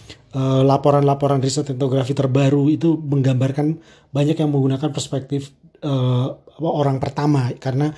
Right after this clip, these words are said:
dia di sana, dia menyaksikan, dia, dia tinggal, eh, dia, dia ada di sana, ada di lapangan, dia tidak diwakili dan lain sebagainya. Jadi itu bagian dari riset empirik. Eh, itu yang perspektif pertama. Kemudian second,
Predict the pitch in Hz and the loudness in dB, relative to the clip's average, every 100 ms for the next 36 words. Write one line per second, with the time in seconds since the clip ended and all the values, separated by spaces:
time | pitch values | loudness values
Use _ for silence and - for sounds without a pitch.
0 | - - - 143 139 135 143 147 165 160 | -12 -20 -4 0 2 2 2 4 6 6
1 | 151 - 139 - 139 139 131 143 147 - | 4 0 -8 -6 -4 -2 -2 -2 -4 -8
2 | 135 143 143 147 135 127 147 - - 151 | -6 -4 0 2 4 2 0 -2 -4 -6
3 | 131 135 143 143 139 - _ _ _ 151 | -2 2 2 2 -2 -10 _ _ _ -8
4 | 127 139 147 170 151 160 147 139 139 131 | 0 2 2 2 4 6 4 2 0 0
5 | 131 151 - - 131 131 135 131 127 127 | -2 -4 -8 -10 -6 -2 0 -2 -2 -4
6 | 131 139 151 160 147 147 139 131 135 127 | 0 2 2 4 2 2 0 2 2 2
7 | - 131 127 139 135 123 127 - 127 123 | -2 -2 2 2 2 0 -2 -4 -4 -2
8 | 127 120 127 160 - - - 151 139 151 | -2 -2 -2 -2 -6 -14 -2 2 4 4
9 | 139 131 135 135 143 143 131 131 143 143 | 4 2 2 0 -4 -4 -2 2 0 0
10 | - _ _ _ _ _ _ - _ 147 | -8 _ _ _ _ _ _ -20 _ 2
11 | 143 135 131 131 123 - - _ _ _ | 4 4 2 0 -2 -10 -20 _ _ _
12 | - 131 170 160 139 - 143 151 139 123 | -10 2 4 4 0 -4 -4 -4 -6 0
13 | 151 160 147 127 - - 151 156 156 147 | 4 6 6 2 -6 -6 0 2 4 4
14 | 151 160 170 175 156 170 165 175 | 6 6 4 0 -2 0 0 0